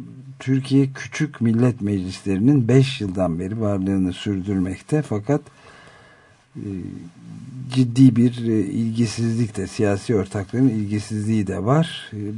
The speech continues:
bir beş yıllık, e, ya Ekim on iki, Haziran iki bin on üç çalışma raporu da yayınlandı Türkiye Küçük Millet Meclislerinin.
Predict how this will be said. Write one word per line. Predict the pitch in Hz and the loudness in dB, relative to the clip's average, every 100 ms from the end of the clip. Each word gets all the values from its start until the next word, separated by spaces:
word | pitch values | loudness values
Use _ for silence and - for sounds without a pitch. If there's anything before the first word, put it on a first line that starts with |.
| 120 123 | -8 -2
bir | 120 110 | -2 4
beş | 131 135 - | 6 6 2
yıllık, | 110 107 147 139 - - - - | -2 0 0 -2 -10 -20 -20 -16
e, | 104 110 101 92 87 98 98 - - - 95 | -10 -8 -8 -8 -12 -14 -14 -14 -14 -12 -10
ya | 101 - | -8 -6
Ekim | 107 107 - 120 90 | -6 -4 0 0 0
on | 113 120 | -2 0
iki, | 113 104 143 143 - 107 | 0 0 0 0 0 -8
Haziran | 101 110 110 113 113 | -6 -4 -2 0 0
iki | 101 101 110 | -2 -2 -2
bin | 117 117 | 2 2
on | |
üç | 135 | 0
çalışma | - 113 104 135 127 | 0 -2 0 4 4
raporu | 110 120 127 131 | 2 2 4 4
da | 95 | 2
yayınlandı | 92 92 92 82 80 98 | 0 -2 -2 -2 -2 -4
Türkiye | - 92 - 85 | -6 -8 -6 -8
Küçük | 85 - 101 | -8 -12 -4
Millet | 98 95 87 | -2 -2 -4
Meclislerinin. | 87 85 78 - 95 95 147 | -6 -6 -10 -10 -4 0 0